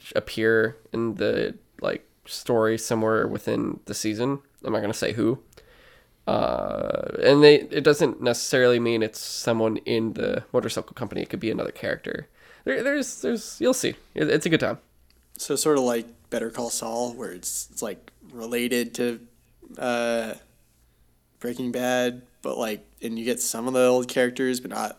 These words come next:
Speaker 2: all of 'em.
Speaker 1: No, no, no, nothing like that. It's like, eh, just think of it like it's the same world,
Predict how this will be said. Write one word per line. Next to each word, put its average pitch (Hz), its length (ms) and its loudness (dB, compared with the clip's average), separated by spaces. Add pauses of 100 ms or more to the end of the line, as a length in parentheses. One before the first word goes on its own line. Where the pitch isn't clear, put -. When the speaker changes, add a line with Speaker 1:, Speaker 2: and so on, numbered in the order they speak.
Speaker 2:
all 123 380 0
of 120 120 -2
'em. 120 160 -8 (120)
Speaker 1:
No, 147 140 8
no, 123 100 6
no, 107 140 0
nothing 147 260 -2
like 131 200 0
that. 50 240 0
It's - 240 -4
like, 120 380 2 (500)
eh, - 260 -6
just 156 260 -4
think 180 180 2
of 175 100 0
it 175 200 2
like 123 240 2
it's - 200 -6
the 135 60 -6
same 139 260 2
world, 139 380 2